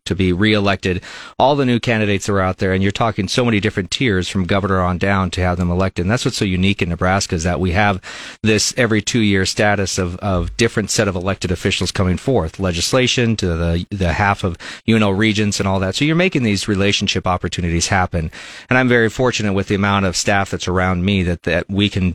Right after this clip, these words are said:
go to as many meetings as possible to have the elected officials, uh, just to start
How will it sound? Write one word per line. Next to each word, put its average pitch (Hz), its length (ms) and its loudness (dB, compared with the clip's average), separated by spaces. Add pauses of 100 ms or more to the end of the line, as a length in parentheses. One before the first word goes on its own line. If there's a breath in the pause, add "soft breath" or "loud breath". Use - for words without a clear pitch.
go 98 220 2
to 98 220 0
as 87 120 -2
many 101 260 2
meetings 95 380 0
as 87 100 -2
possible 95 420 -2
to 87 140 -2
have 90 120 -2
the 98 140 -2
elected 87 240 -2
officials, 90 580 -2 (480 loud breath)
uh, 92 300 2
just - 280 -2
to - 60 -2 (160)
start 120 420 0